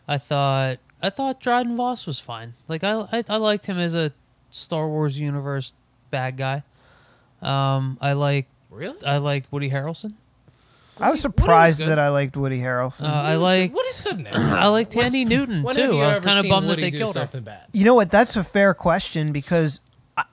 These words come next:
Speaker 3: I don't know. I was going into this and I was like, "Uh, I don't know. It's gonna be hard 'cause every time I look at him, it's gonna be Woody fucking Harrelson." But it wasn't. It was, it was Tobias Beckett,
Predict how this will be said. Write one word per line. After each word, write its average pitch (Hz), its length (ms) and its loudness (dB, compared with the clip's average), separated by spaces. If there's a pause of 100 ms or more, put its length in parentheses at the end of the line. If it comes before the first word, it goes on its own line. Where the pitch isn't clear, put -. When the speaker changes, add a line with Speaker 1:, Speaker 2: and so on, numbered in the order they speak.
(180)
Speaker 3:
I 196 80 6
don't 190 120 6
know. 180 340 2
I 175 120 4
was 175 140 2
going 196 320 6
into 202 220 4
this 170 240 2
and 175 80 0
I - 20 2
was 165 100 -2
like, 170 180 -2
"Uh, 170 40 -6
I 196 280 0
don't 175 140 0
know. 160 140 0
It's 139 120 -8
gonna 185 160 -2
be 170 120 -2
hard 160 420 4
'cause 143 200 -6
every 160 220 -2
time 165 180 -2
I 151 40 0
look 147 220 -4
at 147 180 0
him, 147 100 -2
it's 143 160 -6
gonna 147 160 -4
be 139 100 -4
Woody 160 240 -4
fucking 185 420 -12
Harrelson." 196 480 -4 (440)
But 170 120 2
it 170 100 0
wasn't. 156 360 4
It 131 100 -4
was, 151 380 -2 (480)
it 160 120 -4
was 151 340 -2
Tobias 165 520 2
Beckett, 180 460 0